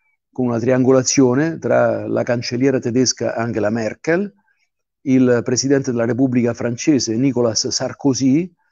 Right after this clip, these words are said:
e il preside-, presidente emerito della Repubblica Italiana, eh, Giorgio Napolitano, su cui ci siamo tante volte,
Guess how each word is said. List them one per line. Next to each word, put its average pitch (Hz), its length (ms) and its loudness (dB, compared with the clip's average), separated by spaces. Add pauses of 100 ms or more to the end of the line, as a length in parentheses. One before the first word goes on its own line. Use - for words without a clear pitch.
(400)
e 196 340 2
il 139 340 4
preside-, 156 460 -2
presidente 147 640 0
emerito 160 520 0
della 123 200 -2
Repubblica 127 420 0
Italiana, 135 640 -2 (380)
eh, 123 220 -8
Giorgio 127 640 0
Napolitano, 113 840 -2 (400)
su - 200 -12
cui 101 200 -8
ci 107 140 -14
siamo 101 460 -12
tante 101 380 -14
volte, 104 520 -10